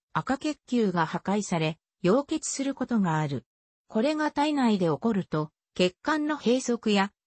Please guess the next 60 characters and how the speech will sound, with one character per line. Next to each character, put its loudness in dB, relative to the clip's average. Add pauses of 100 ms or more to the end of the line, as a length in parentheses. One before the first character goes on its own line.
シ -4
ョ 0
ッ -20 (180)
ク、 -4 (260)
ま 0
た 0
は 0 (160)
悪 -4
心 -2
な 0
ど 0
の 2
症 2
状 0
に 2
つ -6
な 0
が -2
る。 -10 (440)
こ 0
れ 2
は 0 (260)
免 0
疫 -4
反 2
応、 0 (220)
抗 2
原 0
抗 0
体 -2
反 0
応 4
の 4
一 -2
種 -2
で 0
あ 0
り、 -4 (260)
凝 2
集 -2
を 2
起 -20
こ -2
さ -2
な 2
い 0
血 -2
液 0
の 4
グ -2
ル 2
ー -6
プ 0
を -2 (260)
血 -2
液 0
型 0
と -2
い 2
う。 -2